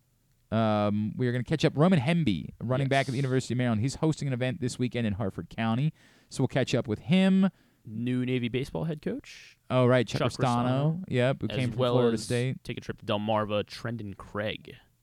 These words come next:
Speaker 1: Okay.
Speaker 2: Yes, having a good, having a good June. He was h-, injured.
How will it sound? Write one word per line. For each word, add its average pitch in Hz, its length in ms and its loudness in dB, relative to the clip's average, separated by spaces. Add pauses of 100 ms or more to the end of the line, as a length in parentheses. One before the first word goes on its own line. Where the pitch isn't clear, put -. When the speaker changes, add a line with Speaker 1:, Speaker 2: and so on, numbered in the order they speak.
(360)
Speaker 1:
Okay. 185 640 2
Speaker 2:
Yes, 170 400 -10 (160)
having 123 220 -8
a - 20 -10
good, 123 160 -4
having 131 160 -4
a 131 40 -2
good 135 140 -2
June. 123 300 0
He 92 80 -6
was 101 120 -8
h-, - 140 -8
injured. 131 380 -4